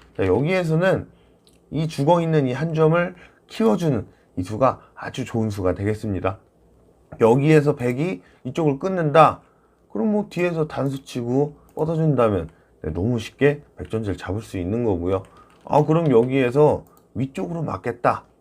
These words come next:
네, 이게 조금 까다로울 수 있지만 역시나 일로 젖혀주고요. 끊었을 때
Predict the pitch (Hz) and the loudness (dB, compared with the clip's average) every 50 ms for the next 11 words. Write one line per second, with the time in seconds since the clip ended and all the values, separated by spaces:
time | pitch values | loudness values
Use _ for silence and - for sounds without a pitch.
0 | _ - - 92 92 92 90 104 104 - - 127 139 - - 156 139 104 - - | _ -10 -8 -6 -6 -4 -6 -8 -10 -10 -10 -10 -6 -2 0 0 0 0 -2 -10
1 | _ _ - - - 147 165 165 156 151 143 135 - 120 104 - - 120 131 139 | _ _ -12 -8 -4 -2 0 0 2 0 -2 -4 -6 -8 -8 -6 -4 -2 0 0
2 | 135 104 - - _ _ _ _ - - 104 - - 147 131 117 87 78 - - | 0 -2 -4 -12 _ _ _ _ -10 -10 -8 -4 -2 0 0 0 0 -2 -6 -10
3 | - 101 101 104 95 - - 92 - - 104 95 - 104 101 113 113 107 92 85 | -6 -4 -4 -4 -4 -6 -8 -10 -6 -6 -6 -6 -4 -6 -4 -2 0 2 2 2
4 | 80 - - - _ _ _ _ _ _ - - 190 196 202 196 - - 175 165 | 0 -4 -10 -20 _ _ _ _ _ _ -8 -4 -2 -2 -2 -2 -2 -6 -10 -6
5 | 165 - 185 175 147 - - | -2 0 2 2 2 0 -4